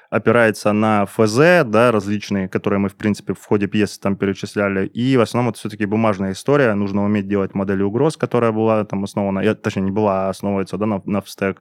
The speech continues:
модели угроз. Нужно уметь работать с тактиками, техниками, да, уметь их копипастить, серьёзно, не постесняюсь этого слова, в эту табличку замечательную. А, ну и куча-куча-куча там других нюансов, которыми, ну, которые мы просто в скопе, скажем,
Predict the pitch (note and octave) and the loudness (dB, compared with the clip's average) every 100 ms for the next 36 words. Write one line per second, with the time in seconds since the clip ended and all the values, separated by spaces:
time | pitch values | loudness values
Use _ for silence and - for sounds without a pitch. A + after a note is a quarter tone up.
0 | _ F#2 F#2+ G2+ G2 F#2+ G2 F#2+ - G2+ | _ -4 -2 0 0 0 0 -2 -2 -2
1 | G2 G2 G2 F#2 F#2+ G2 F#2+ - - G2 | 0 0 0 -2 -2 -2 -4 -4 -4 -4
2 | - - F#2 C#3 C#3 C3 A2 G#2 G2 G2+ | -4 -6 -4 -2 -2 -2 -2 0 0 0
3 | F#2+ F2 - - _ _ - C3+ A#2 - | -2 -6 -12 -18 _ _ 0 2 2 4
4 | D#3+ - C3 - - B2+ A#2+ A2 G#2+ G#2 | 2 2 -4 -4 0 4 4 4 2 0
5 | G#2+ - G#2+ G#2 G#2+ G#2 G2+ G#2 G2+ G2 | -4 -2 -2 -2 -2 -4 -4 -2 0 -2
6 | F#2+ F#2 G2+ G2 G2 - F#2+ G2 F#2+ - | -4 -4 -4 -2 -2 -4 -4 -4 -4 -4
7 | G2 G2 G2 G2 - - - - - F#2+ | -6 -4 -6 -6 -12 -20 -20 -20 -10 -4
8 | F#2+ F#2+ A#2+ D#3 B2+ C3+ A#2 B2 A2 G#2+ | -2 0 4 4 4 0 2 0 -2 -2
9 | G#2+ G2+ - F#2 F#2 G2 G#2+ - _ G#2 | -2 -4 -4 -6 -6 -4 -4 -6 _ 0
10 | G2+ B2+ B2 G2+ - _ - F#2+ G2+ G2 | 2 2 0 -2 -6 _ -6 -2 0 0
11 | F#2 F#2+ G#2+ G#2 A2 A2 G2+ G2+ F#2 - | -2 -2 -2 0 0 0 0 0 -2 -4
12 | G2 - F#2 F#2 - - - - G#2+ F#2 | -4 -4 -6 -8 -14 -14 -6 0 0 0
13 | F#2+ - F#2+ F#2 F2+ | -4 -4 -2 -2 -6